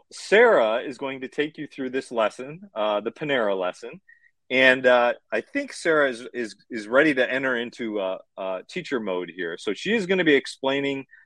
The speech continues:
this lesson from the perspective of the teacher in the classroom and really give you some insight into what her classroom would look like for this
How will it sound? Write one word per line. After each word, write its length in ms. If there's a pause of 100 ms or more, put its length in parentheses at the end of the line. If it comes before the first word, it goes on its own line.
(120)
this 180
lesson 380
from 240
the 60
perspective 640
of 320
the 100
teacher 340
in 100
the 80
classroom 600 (340)
and 160
really 320
give 220
you 120
some 320
insight 640
into 640 (260)
what 320
her 240
classroom 580
would 140
look 300
like 320 (400)
for 420
this 360